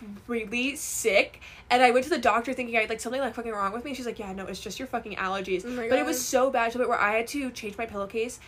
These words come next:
Speaker 1: I had to wash my pillowcase every
Speaker 2: Mm,
Speaker 1: day.
Speaker 2: you told me, yeah.
Speaker 1: I had to shower every day. And, like, there's one time I was spending the night at, like, a guy's house.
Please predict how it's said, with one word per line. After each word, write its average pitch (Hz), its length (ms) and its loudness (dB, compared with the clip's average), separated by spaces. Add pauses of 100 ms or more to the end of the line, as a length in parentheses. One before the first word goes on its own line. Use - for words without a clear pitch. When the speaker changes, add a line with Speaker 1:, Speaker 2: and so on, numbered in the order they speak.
(160)
Speaker 1:
I 208 140 2
had 285 140 2
to 320 60 4
wash 226 200 6
my 262 60 0
pillowcase 233 380 -6
every 190 220 -6
Speaker 2:
Mm, 247 160 4
Speaker 1:
day. 240 60 8
Speaker 2:
you 233 80 8
told 220 200 4
me, 214 100 2
yeah. 208 220 0
Speaker 1:
I 226 40 6
had 220 120 2
to - 60 -8
shower 220 480 2
every 277 220 2
day. 277 460 4 (200)
And, 233 120 4
like, 226 120 2
there's 247 140 0
one 269 80 0
time 269 120 0
I 262 40 4
was 247 80 0
spending 247 200 0
the 240 60 2
night 233 80 4
at, 226 80 2
like, 226 120 -2
a 214 40 -4
guy's 220 380 2
house. 190 440 -2